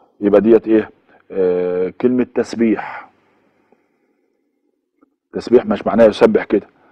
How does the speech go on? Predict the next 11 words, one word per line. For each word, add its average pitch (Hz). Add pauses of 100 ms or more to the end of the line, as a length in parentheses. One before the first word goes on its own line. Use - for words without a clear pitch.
(140)
لا، 98
تسبيح 104
معناها 113
السبحة -
نفسها. - (1800)
يبقى 98
ديت 107
إيه؟ 101
تكوين 113
معنى 110
مشتق. -